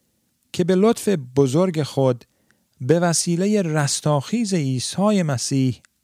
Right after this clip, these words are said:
از مردگان تولد تازه و امید زنده به ما بخشیده است،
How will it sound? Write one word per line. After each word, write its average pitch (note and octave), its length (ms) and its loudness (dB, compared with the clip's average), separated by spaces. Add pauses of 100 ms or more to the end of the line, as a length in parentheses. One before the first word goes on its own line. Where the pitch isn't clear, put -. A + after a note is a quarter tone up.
از F3+ 260 -2
مردگان A#2 680 -2 (640)
تولد B2 540 0
تازه A2+ 720 -2 (460)
و C3+ 80 0 (120)
امید G3 460 0
زنده A#2+ 720 0 (440)
به A#2 100 0
ما G#2 220 -2
بخشیده F2+ 560 -8
است، - 640 -12